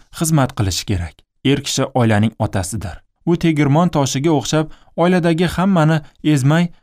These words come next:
aksincha, har bir odamning suyangan qoyasiga aylanishi kerak. Mehrsiz zolim erni iymonli deb atash mumkin emas. Chunki u Xudoning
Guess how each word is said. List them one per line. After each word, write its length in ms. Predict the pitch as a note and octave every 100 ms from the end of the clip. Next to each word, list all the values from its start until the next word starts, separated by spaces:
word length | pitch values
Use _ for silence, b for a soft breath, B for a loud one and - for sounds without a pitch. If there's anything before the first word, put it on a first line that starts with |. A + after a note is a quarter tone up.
| b
aksincha, 600 | D3+ C#3 - F#3+ - F2+ - _ -
har 200 | - F3 D3+
bir 100 | G#3+
odamning 440 | E3+ D3+ D3 E3+ F#3
suyangan 500 | - D3+ B2+ F#3 G3+
qoyasiga 480 | - C#3+ C3 A#2+ B2+
aylanishi 520 | - A2+ G2+ F#2 -
kerak. 280 | - F2 E2 - _ -
Mehrsiz 640 | A#2 A2 A2 G#2 B2+ A#2+
zolim 380 | A2 A2 B2 C3
erni 340 | A#2 A2 B2+ C3+ C3+ B B
iymonli 520 | E3+ F3 E3 D#3+ D#3+
deb 160 | D#3 -
atash 380 | B2+ C3 A#2+
mumkin 320 | A#2+ G#2 G2 G2
emas. 400 | F#2 E2 - _ _ _
Chunki 320 | - F3 G3+ G#3
u 80 |
Xudoning 500 | G#3 F3+ D#3 D3+ F3+